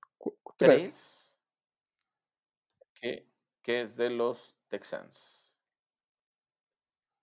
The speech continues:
Speaker 2: Ajá, dame un segundito, estoy seleccionando en el mío también. Entonces,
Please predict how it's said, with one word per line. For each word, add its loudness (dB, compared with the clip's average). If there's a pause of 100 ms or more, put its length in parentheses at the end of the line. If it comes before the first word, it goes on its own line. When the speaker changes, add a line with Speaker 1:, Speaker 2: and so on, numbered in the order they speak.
Speaker 2:
Ajá, -16 (140)
dame -18
un -20
segundito, -12
estoy -10 (1000)
seleccionando -4
en -8
el -8
mío -10
también. -8 (1160)
Entonces, -6